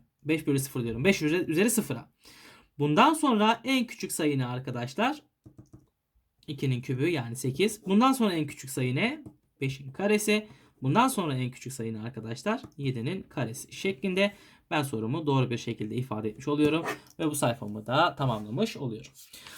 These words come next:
Arka sayfamızdan devam ediyoruz. Otuz üç eksi iki çarpı parantez içerisinde ikinin, ikinin kübü artı üç. Öncelikle parantez içerisini yapmam gerekiyor. Arkadaşlar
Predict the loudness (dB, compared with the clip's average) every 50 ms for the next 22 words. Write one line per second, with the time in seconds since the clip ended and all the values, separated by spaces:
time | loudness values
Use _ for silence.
0 | 0 6 8 8 8 8 4 4 4 4 4 4 4 2 2 4 4 4 4 4
1 | 4 2 2 2 0 -2 -2 -2 0 0 0 0 -4 -6 -10 -14 _ _ _ -18
2 | -8 -6 -4 -2 0 4 6 6 6 6 4 -2 _ 6 8 8 8 6 2 -2
3 | 0 4 4 6 6 6 6 6 6 4 0 -6 _ _ _ -12 2 6 6 8
4 | 8 8 8 8 8 6 6 6 6 6 6 6 4 4 2 0 0 0 0 0
5 | 0 0 0 0 0 0 -2 -4 -4 -2 0 2 2 2 2 0 -4 -4 -2 0
6 | 2 2 2 0 2 4 6 6 6 6 4 0 -2 -2 -2 -4 -8 -16 -20 -20
7 | -20 -20 -20 -6 2 6 6 8 8 8 6 6 4 2 4 6 6 6 6 6
8 | 4 0 -2 -4 -2 0 0 0 0 0 0 0 0 0 -2 -4 -2 -2 -2 -4
9 | -6 -6 -8 -4 0 2 4 4 6 6 8 8 6 6 4 4 2 2 0